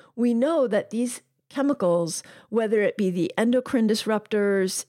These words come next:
heavy metals, or other environmental toxins, create an underlying state of inflammation in us when we're exposed to them and when they're triggering our own immune system and hormone systems.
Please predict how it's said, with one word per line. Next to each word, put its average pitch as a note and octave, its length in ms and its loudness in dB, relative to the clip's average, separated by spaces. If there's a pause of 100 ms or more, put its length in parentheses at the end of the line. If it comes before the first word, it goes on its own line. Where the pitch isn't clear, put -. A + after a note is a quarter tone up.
(120)
heavy B3 400 0
metals, F#3+ 720 0 (480)
or G#3+ 460 2
other A3+ 240 2
environmental F#3+ 560 2
toxins, F3+ 800 -2 (320)
create C#4 680 -2
an A#3+ 160 0 (140)
underlying G3+ 800 0
state - 540 -4
of F3+ 240 -2
inflammation F3+ 1000 2
in F#3 280 -2 (120)
us - 460 -4 (240)
when F#3+ 200 0
we're F3+ 140 2
exposed G3+ 520 -2
to A3+ 60 -4
them G#3+ 160 2
and F#3+ 160 0
when F3 120 2
they're D#3+ 160 0
triggering F3+ 680 0
our F#3 320 2
own F#3 220 2
immune F3+ 400 2
system F3 420 -2
and F3+ 140 0
hormone F3+ 400 0
systems. - 600 -6